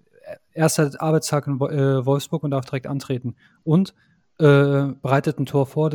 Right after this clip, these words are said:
hat direkt funktioniert. Und darin sieht man ja, dass das, ja, also der wird auch für Wolfsburg zu groß sein im Laufe der Zeit. Und,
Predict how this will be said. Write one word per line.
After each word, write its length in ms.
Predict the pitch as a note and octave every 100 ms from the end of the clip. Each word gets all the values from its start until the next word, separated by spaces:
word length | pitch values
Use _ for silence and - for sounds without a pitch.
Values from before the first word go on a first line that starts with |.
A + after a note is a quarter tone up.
| -
hat 180 | C#3+ D3+
direkt 200 | D#3 -
funktioniert. 580 | D#3 - D3 C3+ A#2+
Und 80 | C3
darin 160 | B2+ B2+
sieht 240 | C#3+ D#3+
man 120 | D3+
ja, 240 | B2+ C3+ D#3 _ _ _ _ -
dass 180 | -
das, 340 | - C3 - - _ _ _ _ _ _
ja, 420 | C3 A#2+ C3+ A#2 A#2
also 460 | C3+ B2+ B2 B2 - _ _ _ D3+ _ _
der 140 | C#3+ B2
wird 140 | D#3
auch 100 | D#3
für 200 | E3 C#3+
Wolfsburg 360 | D#3 - C#3 -
zu 80 |
groß 260 | C3 B2 B2
sein 200 | A#2+ A#2+
im 80 | B2
Laufe 220 | A#2+ A#2
der 140 | B2
Zeit. 340 | A#2+ A#2+ B2 - _ - - _
Und, 480 | C#3+ B2+ C3 B2+ -